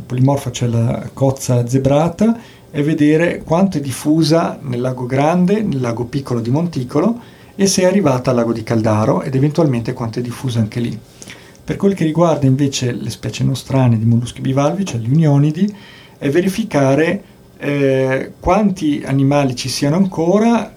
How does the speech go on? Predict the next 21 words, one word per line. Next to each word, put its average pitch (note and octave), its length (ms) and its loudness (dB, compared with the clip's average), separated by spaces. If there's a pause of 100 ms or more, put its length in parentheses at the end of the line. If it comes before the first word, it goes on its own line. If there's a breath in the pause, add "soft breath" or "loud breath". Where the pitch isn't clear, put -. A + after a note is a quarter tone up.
nei A#2+ 360 -6
vari A#2+ 220 0
laghi, D#3 520 0 (540 loud breath)
quali G3+ 280 0
specie - 380 -2
esattamente, C3 680 0
perché C3+ 240 -2
non A#2+ 180 2
è B2 260 0
chiarissimo. C#3+ 760 0 (1900 loud breath)
Ci - 100 -16
sono C3 380 0
diverse C3+ 600 -2
specie, C3 380 -2
sia C#3 160 -2
del C3+ 140 2
genere B2+ 260 2
Nodonta B2+ 540 2
che B2 320 -4 (420 loud breath)
genere C#3 340 0
Unio, E3+ 480 2